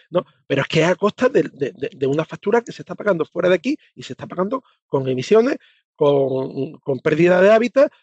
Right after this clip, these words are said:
con minería exhaustiva, con ar-, aplastamiento de regímenes para obtener, eh, su, su comercio a base de,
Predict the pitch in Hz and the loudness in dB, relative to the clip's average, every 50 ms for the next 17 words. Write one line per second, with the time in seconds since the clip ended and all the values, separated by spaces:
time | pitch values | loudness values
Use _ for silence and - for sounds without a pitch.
0 | _ _ - 139 131 131 131 127 139 147 135 139 147 147 139 135 127 143 165 170 | _ _ -4 -2 -2 -2 -2 -6 -6 -6 -6 -4 -4 -2 0 0 2 2 2 2
1 | - - 165 - - 269 262 254 285 330 - _ _ _ _ _ - 147 143 139 | 0 -2 -6 -4 0 2 4 4 4 2 0 _ _ _ _ _ -2 0 2 2
2 | 139 139 139 139 139 143 143 143 147 139 139 - - - 143 143 - 147 143 - | 4 2 2 2 2 0 0 -2 0 -2 -2 -2 -2 -4 -4 -2 -2 -2 -2 -2
3 | 147 139 - 131 147 143 - - 147 139 147 147 147 - 160 147 147 143 151 151 | -4 -4 -2 -2 -4 -4 -4 -4 -4 -2 -2 -2 0 2 0 0 2 2 0 0
4 | 147 151 151 147 147 147 151 - _ _ _ _ _ - - 143 139 143 143 202 | 0 0 -2 -2 -2 -4 -4 -8 _ _ _ _ _ -2 -2 0 2 0 0 -2
5 | 175 160 - - 151 139 - - 143 147 156 156 156 - - - 156 151 143 - | -8 -12 -4 -4 -4 -4 -2 -4 -2 0 0 0 0 -2 -2 0 0 0 0 -2
6 | _ _ _ _ - - - 160 151 151 147 170 - - - 151 143 - 151 147 | _ _ _ _ -12 -6 -2 0 0 0 0 -2 -4 -6 -8 -6 -2 -2 0 2
7 | 160 160 156 - 170 160 160 160 - 156 147 160 151 - - 156 147 139 156 156 | 2 0 0 0 2 4 4 4 2 0 0 -2 -2 0 0 0 2 2 2 2
8 | 147 143 | 0 0